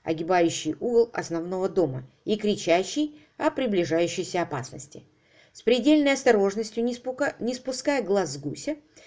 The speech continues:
Квиллер вышел из машины и направился к дверям дома.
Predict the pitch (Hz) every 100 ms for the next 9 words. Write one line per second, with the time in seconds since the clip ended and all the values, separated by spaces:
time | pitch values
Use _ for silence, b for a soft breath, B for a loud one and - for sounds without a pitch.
0 | b b 302 359 330 294 339 330 320 262
1 | 269 320 302 - 240 220 233 262 254 196
2 | 170 196 214 165 151 123